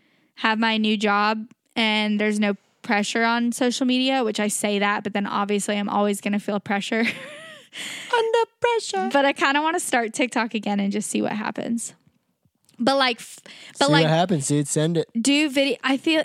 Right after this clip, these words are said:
Speaker 1: I feel like I need to do, I need, I feel like I need to care less on TikTok.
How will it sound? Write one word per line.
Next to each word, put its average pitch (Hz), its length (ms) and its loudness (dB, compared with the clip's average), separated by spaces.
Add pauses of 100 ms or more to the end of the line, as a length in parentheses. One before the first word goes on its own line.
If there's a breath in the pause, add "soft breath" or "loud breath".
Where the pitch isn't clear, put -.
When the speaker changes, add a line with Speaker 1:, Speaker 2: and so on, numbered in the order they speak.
Speaker 1:
I 240 100 -4
feel 330 180 0
like 330 120 0
I 302 80 2
need 269 160 2
to 254 80 2
do, 226 360 0 (440)
I 277 80 2
need, 381 160 0
I 302 60 -6
feel 403 160 0
like 427 100 0
I 453 40 -2
need 415 220 -2
to 214 80 -10
care 240 200 0
less 202 560 -6 (240)
on 202 140 0
TikTok. - 420 -8